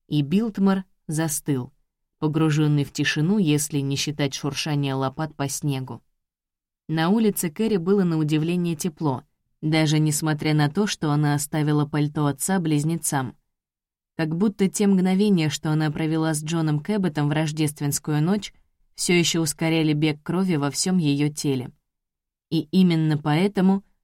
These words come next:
строго сказала она себе сейчас, при ясном свете дня, она должна быть начеку.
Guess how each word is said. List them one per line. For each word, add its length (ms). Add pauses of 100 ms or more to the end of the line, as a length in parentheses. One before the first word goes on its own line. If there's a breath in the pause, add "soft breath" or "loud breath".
строго 380
сказала 520
она 200
себе 280
сейчас, 560 (160)
при 160
ясном 380
свете 400
дня, 360 (480)
она 300
должна 520
быть 340 (160)
начеку. 600